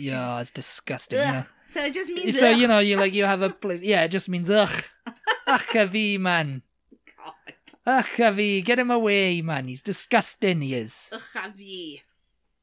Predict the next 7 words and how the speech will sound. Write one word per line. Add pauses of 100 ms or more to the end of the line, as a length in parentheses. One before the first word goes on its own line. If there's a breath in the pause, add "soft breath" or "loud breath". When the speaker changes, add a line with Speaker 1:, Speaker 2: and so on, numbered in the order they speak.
(1400)
Speaker 2:
Ugh. (380 soft breath)
Ugh, (140)
A
F.
There
you
go.